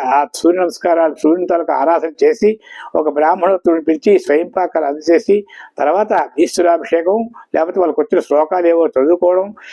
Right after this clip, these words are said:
ఏవో లేకపోతే ఒక ఆలయాలకు వెళ్ళడం, ఇవన్నీ కూడా జరిగినట్లయితే, దైవారాధన జరిగినట్లయితే ఈ సంక్రమణం రోజున మన కుటుంబ అభివృద్ధికి చాలా దోహదపడుతుంది.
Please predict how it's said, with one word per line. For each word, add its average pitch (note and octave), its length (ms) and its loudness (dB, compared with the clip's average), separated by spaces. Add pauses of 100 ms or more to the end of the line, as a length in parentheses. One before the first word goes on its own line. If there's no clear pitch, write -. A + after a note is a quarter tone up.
(180)
ఏవో F#3 180 2
లేకపోతే F#3+ 380 0
ఒక D#3 200 0
ఆలయాలకు E3 540 2
వెళ్ళడం, F3 280 2
ఇవన్నీ F3 380 2
కూడా F#3 200 4
జరిగినట్లయితే, E3 880 0 (400)
దైవారాధన F3+ 500 0
జరిగినట్లయితే E3 680 2
ఈ D#3 180 2
సంక్రమణం F3 560 -2
రోజున F3 340 0 (500)
మన F3 100 2
కుటుంబ A#3 440 0
అభివృద్ధికి E3+ 760 0
చాలా F#3 220 2
దోహదపడుతుంది. E3+ 840 0